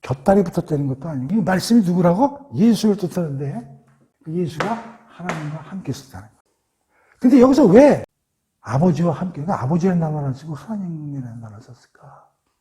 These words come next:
이 하나님이 누구예요? 말씀이 하나님과 함께 있었대. 그 말씀은 예수님이라고 치고, 그럼 함-, 함께한 하나님은 누구야?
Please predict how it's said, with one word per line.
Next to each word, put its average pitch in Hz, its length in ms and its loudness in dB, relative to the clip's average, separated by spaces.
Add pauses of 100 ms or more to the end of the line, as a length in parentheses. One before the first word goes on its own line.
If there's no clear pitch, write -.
(180)
이 226 120 0
하나님이 220 400 -4
누구예요? 147 420 -8 (1400)
말씀이 185 960 -4 (420)
하나님과 196 560 -8
함께 226 280 -4
있었대. 120 540 -14 (1700)
그 208 60 -2
말씀은 180 600 -2
예수님이라고 151 640 -8
치고, 135 480 -14 (640)
그럼 220 400 0
함-, 247 400 -4
함께한 220 420 -6
하나님은 185 440 -6
누구야? 117 460 -10